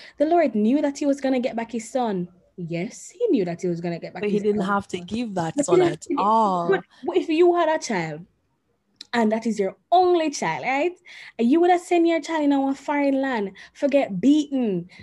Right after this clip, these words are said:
Speaker 1: lacerations, bleed blood and water, get spit at, accused, um, d-, d-, cheated, everything for people who probably weren't
Speaker 2: That's, um,
Speaker 1: even gonna love him back.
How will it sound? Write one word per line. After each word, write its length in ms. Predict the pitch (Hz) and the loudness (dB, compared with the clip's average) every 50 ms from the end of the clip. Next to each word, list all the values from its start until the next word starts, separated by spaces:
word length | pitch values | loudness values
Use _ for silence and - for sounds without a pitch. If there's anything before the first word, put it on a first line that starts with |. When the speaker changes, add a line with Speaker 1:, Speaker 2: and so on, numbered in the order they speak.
| - _ - | -20 _ -2
Speaker 1:
lacerations, 1400 | 208 220 240 269 302 302 240 247 - 277 254 254 277 302 302 285 277 - - 285 269 262 233 208 196 185 - - - 208 190 - _ _ _ _ - 240 | 0 2 4 2 2 0 -2 -2 -2 0 2 2 0 0 0 -2 -4 -4 -4 -4 -4 -2 -2 -4 -4 -6 -8 -12 -18 -18 -20 -20 _ _ _ _ -8 -6
bleed 380 | 214 196 277 320 320 247 196 | -2 0 2 2 2 2 0
blood 200 | 220 262 311 311 | 2 2 2 2
and 240 | 320 302 277 269 254 | 2 2 0 0 0
water, 640 | 285 311 339 311 311 302 - - 285 262 233 190 180 - - - - - | 0 0 -2 -2 -4 -4 -4 -2 -2 -2 -2 -4 -8 -12 -18 -20 -8 -4
get 180 | - 311 294 | -2 -2 -2
spit 460 | - - - - - 349 349 339 - - - | -2 -8 -18 -4 0 2 2 2 0 -2 -4
at, 240 | 294 285 254 247 - - | -2 -2 -2 -2 -4 -6
accused, 880 | 269 277 - - - - - 359 349 349 330 311 285 240 226 - - - _ _ _ _ _ - | -10 -10 -10 -14 -12 0 4 6 6 6 6 4 2 0 -4 -8 -16 -20 _ _ _ _ _ -12
um, 320 | 294 320 330 285 254 226 | -8 -4 -4 -2 -2 -4
d-, 140 | 254 269 - 247 233 | -4 -6 -8 -10 -10
d-, 180 | 240 285 285 - 254 - _ _ _ - - - _ - | -10 -10 -12 -12 -16 -20 _ _ _ -20 -20 -20 _ -14
cheated, 680 | - - - 392 359 349 349 349 - - 339 277 - | -4 2 6 6 8 8 6 6 4 0 0 0 2
everything 760 | - 320 349 339 339 330 311 320 - 339 302 262 220 202 214 - _ _ | 2 2 0 2 0 -2 -4 -4 -4 -2 -2 -2 -2 -4 -6 -10 _ _
for 140 | _ 269 262 | _ -8 -8
people 480 | - - 311 320 - - 320 311 285 - | -6 -4 -4 -4 -4 -4 -4 -4 -4 -4
who 580 | - 320 302 285 277 254 214 - - 220 220 - | -2 0 2 2 2 2 0 -4 -10 -14 -16 -10
probably 240 | - - 294 277 277 | -6 -4 -2 -2 0
weren't 240 | 262 285 285 277 285 | 2 2 2 0 0
Speaker 2:
That's, 120 | 277 226 | -2 -2
um, 100 | 214 214 | 0 0
Speaker 1:
even 100 | 262 - | -2 -2
gonna 80 | - 277 269 | -4 -4 -4
love 80 | 277 | -2
him 120 | 277 269 254 | -2 -2 -2
back. 320 | 277 311 370 - - | -2 -6 -6 -10 -14